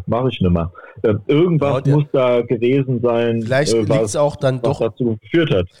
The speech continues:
Speaker 2: Vielleicht liegt's dann doch auch in der Persönlichkeitsstruktur verankert, ne? Also wenn er wirklich denkt, er wäre so ein crazy Typ und der jetzt, äh, ne, es kann ja auch sein, wirklich, dass er gedacht hat, „Nee, ich will jetzt, dass es, dass wir, ich setze jetzt alles auf die Karte, zweite Liga.“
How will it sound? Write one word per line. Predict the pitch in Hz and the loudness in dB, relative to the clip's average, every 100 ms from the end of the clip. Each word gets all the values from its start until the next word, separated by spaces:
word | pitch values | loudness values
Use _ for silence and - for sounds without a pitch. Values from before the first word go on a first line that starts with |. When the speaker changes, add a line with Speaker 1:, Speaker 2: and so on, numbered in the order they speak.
| _ | _
Speaker 2:
Vielleicht | - 110 120 135 | -8 -4 -4 -6
liegt's | 156 - | -12 -6
dann | 131 120 | -6 -4
doch | 110 135 | -4 -4
auch | - 110 | -4 -6
in | 123 | -6
der | 110 | -6
Persönlichkeitsstruktur | 104 113 104 117 117 - 98 - - 98 117 98 | -4 -6 -6 -8 -10 -10 -10 -10 -16 -16 -12 -12
verankert, | 92 - 92 92 92 | -12 -12 -12 -12 -12
ne? | 104 107 | -10 -10
Also | 101 110 | -8 -6
wenn | 117 | -4
er | 120 | -4
wirklich | 131 - 131 - | -8 -12 -16 -12
denkt, | 113 131 98 | -10 -10 -10
er | 104 | -8
wäre | 113 | -6
so | 120 | -6
ein | 113 | -10
crazy | - 113 117 107 | -8 -10 -10 -12
Typ | - 139 - | -10 -10 -10
und | - 107 | -12 -10
der | 110 107 | -8 -8
jetzt, | 107 - - | -8 -12 -14
äh, | 107 107 107 - - - _ | -8 -6 -6 -10 -20 -20 _
ne, | 123 | -4
es | 165 147 | -4 -4
kann | 156 185 | -6 -6
ja | 151 | -6
auch | 147 | -6
sein, | - 160 | -2 -2
wirklich, | 160 196 202 | -4 -10 -12
dass | 151 139 | -10 -8
er | |
gedacht | 117 123 120 120 - | -10 -10 -8 -8 -8
hat, | 101 | -8
„Nee, | 131 143 120 135 | -6 -6 -8 -16
ich | 135 - | -16 -8
will | 135 | -6
jetzt, | 160 151 143 - | -6 -8 -12 -10
dass | 123 123 | -8 -6
es, | 127 - - 113 | -8 -8 -10 -14
dass | 113 117 - | -12 -12 -8
wir, | 127 120 131 | -8 -8 -10
ich | 117 | -12
setze | - 151 - | -8 -8 -8
jetzt | 139 - | -10 -10
alles | 147 147 | -10 -10
auf | 131 | -10
die | 127 | -10
Karte, | 127 123 147 147 | -6 -6 -6 -10
zweite | - 127 120 123 | -8 -4 -4 -6
Liga.“ | 120 156 180 180 | -10 -8 -8 -10